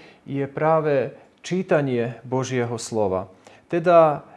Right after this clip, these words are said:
na rôzne spôsoby prichádzame k tomu istému Spasiteľovi Ježišovi Kristovi, ak on prebýva, požehnáva to, čo konáme. No a my sme presvedčení, že zostať v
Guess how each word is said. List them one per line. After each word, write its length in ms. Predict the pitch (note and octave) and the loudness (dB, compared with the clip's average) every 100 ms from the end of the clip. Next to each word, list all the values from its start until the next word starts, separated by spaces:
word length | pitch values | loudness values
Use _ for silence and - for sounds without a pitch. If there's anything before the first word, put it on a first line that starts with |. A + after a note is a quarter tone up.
| - - | -20 -16
na 240 | C3+ C#3+ D3 | -4 -2 0
rôzne 400 | E3+ A#3 A3+ G#3 | 0 0 0 -2
spôsoby 480 | - F3 F3 E3+ C#3+ | -2 -4 -2 -4 -4
prichádzame 1120 | D3 D3 D3+ C#3 B2+ B2+ B2 A#2+ B2 A#2+ - | -6 -8 -2 -2 -2 -4 -4 -4 -8 -12 -20
k 40 | - | -10
tomu 400 | C3 B2 A#2 A#2 | -8 -8 -10 -8
istému 400 | E3 E3 E3+ D#3+ | -8 -6 -4 -2
Spasiteľovi 880 | C#3+ - B2+ - B2 B2 A#2 A2 A2 | -4 -6 -6 -6 -8 -4 -4 -2 -4
Ježišovi 400 | G#2+ G#2+ A2+ G#2 | -6 -8 -8 -8
Kristovi, 640 | G2+ A#2+ C3+ - D#3+ D3+ D3 - - - - _ | -8 -10 -10 -4 -2 -2 -8 -16 -20 -20 -20 _
ak 400 | A#2+ B2+ - - - - - - | -2 -2 -8 -16 -16 -18 -18 -10
on 400 | B2+ C3 B2+ B2+ C3 - _ | -2 -2 -2 -8 -12 -20 _
prebýva, 560 | B2 A#2+ B2+ A#2 A2+ G#2+ | -8 -6 -6 -4 -2 -2
požehnáva 800 | B2+ B2 B2+ A#2 A2+ G#2+ G#2 G2+ - _ | -4 -4 -6 -4 -4 -2 -2 -4 -14 _
to, 160 | _ A2+ | _ -12
čo 80 | A2 | -10
konáme. 640 | - A2 G#2+ G2+ F#2+ G2+ - - - _ | -6 -4 -2 -2 -4 -10 -16 -20 -20 _
No 80 | F3 | 0
a 80 | E3+ | 2
my 160 | F3+ | 0
sme 240 | F3+ D3+ C3 | -2 -4 0
presvedčení, 720 | G3+ G#3 G3+ G3+ F3 D#3 C#3 | 0 2 0 0 -2 -2 -4
že 160 | B2 D3 | -6 -6
zostať 320 | G#3 G#3 | -2 0
v 100 | D#3 | 0